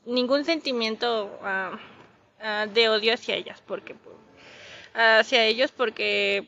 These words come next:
pues, no tiene el caso. La, finalmente nosotros estamos para progresar.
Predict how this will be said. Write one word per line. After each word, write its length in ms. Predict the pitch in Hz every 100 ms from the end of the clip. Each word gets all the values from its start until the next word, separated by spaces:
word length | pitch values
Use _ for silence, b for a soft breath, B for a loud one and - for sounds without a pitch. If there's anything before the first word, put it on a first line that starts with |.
| -
pues, 480 | 208 220 - - -
no 140 | 294
tiene 180 | 311 320
el 100 | 294
caso. 380 | - 247 233 202
La, 160 | 208 220
finalmente 840 | 240 220 269 302 339 330 311 320
nosotros 380 | 311 269 262 269
estamos 380 | 254 254 254 -
para 240 | 254 214
progresar. 680 | - 208 185 143 - -